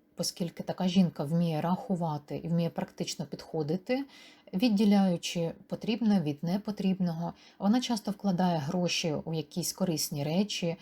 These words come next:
або вкладає в себе, у свою зовнішність, у свій розум, і при цьому не розмінюється на якісь випадкові емоційні витрати. Незважаючи на матеріальні докази чоловічої симпатії, часто володарки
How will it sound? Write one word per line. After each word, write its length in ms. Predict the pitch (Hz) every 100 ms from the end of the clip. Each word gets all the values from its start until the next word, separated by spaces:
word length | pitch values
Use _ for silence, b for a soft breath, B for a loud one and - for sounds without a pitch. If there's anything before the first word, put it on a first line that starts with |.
| B B B
або 280 | 156 156 202
вкладає 480 | 196 185 170 202 185
в 60 |
себе, 520 | - 165 160 160 165
у 140 | 151 139
свою 300 | - 143 143
зовнішність, 800 | 156 190 180 180 - 160 - -
у 140 | 151
свій 320 | 139 - 151 151
розум, 560 | 160 151 143 180 247 - _ _ _
і 120 | 233 277
при 180 | 170
цьому 440 | 147 196 220 220 -
не 200 | 185 214
розмінюється 720 | 185 143 160 180 190 175 - 170
на 200 | 190 196
якісь 400 | - 180 - - B B
випадкові 600 | 175 175 156 - 190 196 165
емоційні 600 | 147 143 - 160 160 147
витрати. 580 | 143 - 135 - - - _ _ _ B B B
Незважаючи 640 | 214 208 233 214 202 - 180
на 220 | 175 175
матеріальні 560 | 175 - 233 214 180 151
докази 420 | 170 - 151 143
чоловічої 520 | - 190 170 - -
симпатії, 720 | - 147 190 220 - 185 151 B B B
часто 640 | - 208 - 220 196 180 - _ _ -
володарки 800 | 190 196 175 175 - 180 160